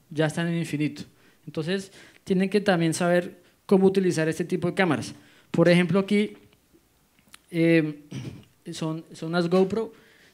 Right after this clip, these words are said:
y son seis cámaras para grabar un video trescientos sesenta, ¿sí?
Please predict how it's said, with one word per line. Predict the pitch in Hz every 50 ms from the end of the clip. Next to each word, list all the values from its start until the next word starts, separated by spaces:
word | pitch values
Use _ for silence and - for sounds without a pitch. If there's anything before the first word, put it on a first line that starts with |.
| _ _ -
y | 165
son | 143 - 160 160 151
seis | - 196 190 185 185
cámaras | - 196 185 180 180 180 185 180 175
para | - 175 160 156
grabar | 151 147 147 143 143 165 170 214
un | 175 170 170
video | 170 170 170 165 165
trescientos | 165 - 160 139 147 131 -
sesenta, | 170 143 123 117 - - - _
¿sí? | - - 147 - - -